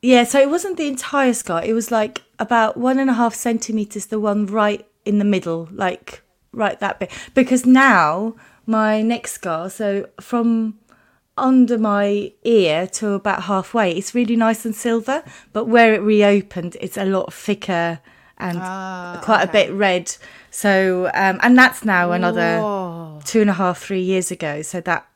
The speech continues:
Speaker 1: is, I think that bit of the scar is just never gonna look as tidy as what it did before, which, which makes sense if, if, if it's,
Speaker 2: Well, that's
Speaker 1: like,
Speaker 2: a lot of trauma
Speaker 1: forcefully
Speaker 2: there.
Speaker 1: reopened. Yeah,
Speaker 2: Yeah.
Speaker 1: it's, yeah, it's different to a cut.
Speaker 2: Wow.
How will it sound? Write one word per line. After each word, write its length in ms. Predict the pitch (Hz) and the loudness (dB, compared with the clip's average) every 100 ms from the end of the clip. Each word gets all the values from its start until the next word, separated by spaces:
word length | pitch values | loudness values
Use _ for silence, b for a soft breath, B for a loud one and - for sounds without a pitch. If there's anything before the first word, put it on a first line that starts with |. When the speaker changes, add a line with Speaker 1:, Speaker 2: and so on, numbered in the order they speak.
| _ - | _ -18
Speaker 1:
is, 180 | - - - | -16 -12 -12
I 60 | |
think 400 | 180 - 175 - | -10 -10 -10 -10
that 200 | 170 - _ _ _ | -12 -12 _ _ _
bit 160 | 180 - | -6 -6
of 100 | - | -8
the 80 | - | -12
scar 280 | - 156 | -8 -8
is 120 | 156 - | -8 -10
just 160 | - | -8
never 220 | 165 156 | -8 -10
gonna 240 | 156 160 160 | -10 -10 -8
look 240 | 165 - | -8 -10
as 80 | 175 | -14
tidy 400 | - 170 170 180 | -8 -6 -6 -8
as 120 | 170 | -10
what 120 | 190 | -12
it 80 | - | -12
did 180 | 190 - | -14 -14
before, 380 | 196 - 202 214 b b b b | -16 -8 -8 -8 b b b b
which, 240 | 294 262 | -2 -2
which 260 | - 311 - | -2 -4 2
makes 220 | 359 - | 0 2
sense 320 | - 220 131 | 2 2 0
if, 160 | 226 220 - | -6 -6 -6
if, 140 | 220 | -6
if 400 | - 214 226 - | -6 -6 -6 -6
it's, 380 | 240 208 - - - | -8 -8 -14 -16 -18
Speaker 2:
Well, 100 | 185 | -16
that's 140 | 175 | -6
Speaker 1:
like, 140 | 214 196 | -4 -4
Speaker 2:
a 20 | |
lot 40 | 180 | 2
of 40 | |
trauma 240 | 277 277 277 | 8 8 8
Speaker 1:
forcefully 540 | 226 240 233 208 190 | 2 2 4 6 4
Speaker 2:
there. 80 | 180 | 4
Speaker 1:
reopened. 760 | 196 185 202 202 208 151 165 190 | 2 4 4 2 -2 -8 -6 -4
Yeah, 380 | 180 170 156 165 | 0 0 0 -4
Speaker 2:
Yeah. 180 | 180 | -6
Speaker 1:
it's, 360 | 165 160 156 - | -8 -10 -14 -14
yeah, 260 | - - - - b b | -14 -14 -16 -20 b b
it's 140 | b - | b -6
different 380 | 220 - 190 185 | -6 -4 -8 -8
to 140 | 185 | -8
a 40 | |
cut. 100 | 160 220 | -6 -4
Speaker 2:
Wow. 600 | 240 196 175 160 156 | -2 -2 -6 -8 -12